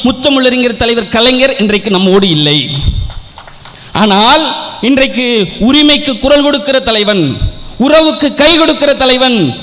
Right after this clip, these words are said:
மக்களின் நல்வாழ்வை தன் வாழ்வாக கருதுகிற தலைவன்,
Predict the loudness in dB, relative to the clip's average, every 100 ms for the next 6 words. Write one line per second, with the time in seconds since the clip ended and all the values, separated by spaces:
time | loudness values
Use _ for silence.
0 | -6 -2 -2 0 0 2 0 2 2 4
1 | 2 2 2 2 2 0 0 0 0 2
2 | 2 2 2 2 2 0 0 -2 -2 0
3 | -2 0 -2 0 0 0 -2